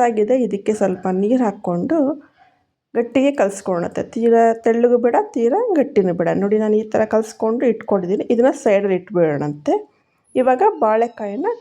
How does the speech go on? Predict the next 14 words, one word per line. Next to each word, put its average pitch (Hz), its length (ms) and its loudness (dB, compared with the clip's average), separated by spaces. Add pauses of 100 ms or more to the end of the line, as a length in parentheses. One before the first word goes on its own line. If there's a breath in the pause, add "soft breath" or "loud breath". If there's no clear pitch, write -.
(100)
ಕಟ್ 196 220 -6
ಮಾಡ್ಕೊಳ್ಬೇಕು. 165 640 -4 (200)
ಬಾಳೆಕಾಯಿ 254 480 0
ನಾನು 240 140 0
ಯಾಕೆ 247 180 -4
ಫಸ್ಟಿಗೆ 233 380 -4
ಕಟ್ 226 160 -6
ಮಾಡ್ಕೊಂಡಿಲ್ಲ 214 540 0 (120)
ಅಂದರೆ, 285 180 0 (640 loud breath)
ಬಾಳೆಕಾಯಿ 254 480 2
ಕಟ್ 208 160 -6 (120)
ಮಾಡ್ತಿದ್ದಂಗೆನೇ 240 600 0 (140)
ಕಪ್ಪಾಗಿ 208 400 -2
ಹೋಗ್ಬಿಡುತ್ತೆ. 170 500 -6